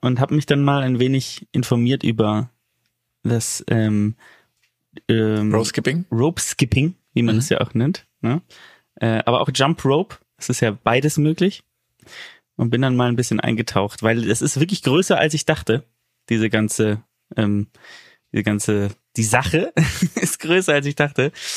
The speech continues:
Speaker 1: Und ich hab mich erstmal angeguckt, es gibt da nämlich die I J R U, die International Jump Rope Union. Also eine Vereinigung natürlich.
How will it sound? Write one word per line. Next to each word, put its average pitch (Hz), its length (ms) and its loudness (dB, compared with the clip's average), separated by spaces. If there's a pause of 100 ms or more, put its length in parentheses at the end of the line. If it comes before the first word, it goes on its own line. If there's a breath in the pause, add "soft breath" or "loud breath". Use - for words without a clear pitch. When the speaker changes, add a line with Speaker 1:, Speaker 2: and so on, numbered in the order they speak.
(320 loud breath)
Speaker 1:
Und 131 80 2
ich - 80 -2
hab 156 100 2
mich 175 120 0
erstmal 156 320 0
angeguckt, 147 400 0
es - 100 -4
gibt 156 280 -2
da 143 160 4
nämlich 143 460 2
die 131 260 -2 (100)
I 156 340 2 (420)
J 135 480 2 (840)
R 131 380 2
U, 135 360 0 (580)
die - 60 0
International 143 560 2 (100)
Jump 135 320 0
Rope 123 340 0 (340)
Union. 127 400 2 (600 loud breath)
Also 113 300 2
eine 110 320 0 (300)
Vereinigung 127 460 2
natürlich. 139 520 0